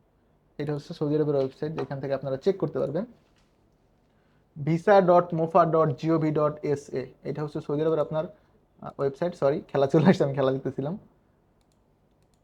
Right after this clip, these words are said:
আচ্ছা, এই ওয়েবসাইটে গিয়ে আপনি মোফাটা নিজেই ভেরিফাই করতে পারবেন যে আপনার এই মোফাটা, আহ, কতটুকু অথেন্টিক এবং প্রফেশনটা দেখেন, A to Z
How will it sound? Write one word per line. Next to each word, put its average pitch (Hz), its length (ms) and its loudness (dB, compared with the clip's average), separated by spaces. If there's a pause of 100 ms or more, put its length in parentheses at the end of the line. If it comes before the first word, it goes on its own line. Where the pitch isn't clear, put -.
(260)
আচ্ছা, - 220 -20 (1700)
এই 214 240 6
ওয়েবসাইটে 214 500 6
গিয়ে 220 200 2
আপনি 180 240 4
মোফাটা 175 380 4
নিজেই 175 360 6
ভেরিফাই 151 360 4
করতে - 240 2
পারবেন 135 160 4
যে 127 60 -2
আপনার 151 260 -2
এই 160 80 4
মোফাটা, 160 580 2 (320)
আহ, 139 200 -10 (160)
কতটুকু 208 440 0
অথেন্টিক 147 460 0 (540)
এবং 135 260 -8
প্রফেশনটা 185 460 0
দেখেন, 170 340 -2 (640)
A 196 80 0
to 208 100 0
Z 151 100 0